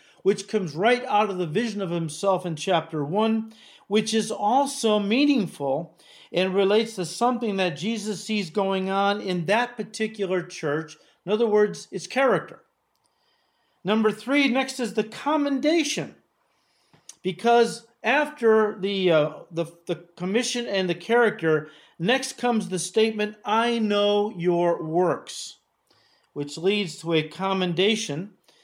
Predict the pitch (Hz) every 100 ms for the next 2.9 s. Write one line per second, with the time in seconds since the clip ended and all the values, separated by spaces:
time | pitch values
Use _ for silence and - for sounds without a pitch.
0 | _ _ 139 139 143 190 175 170 - -
1 | 185 190 - 180 180 180 180 170 165 151
2 | - - 262 320 226 127 113 -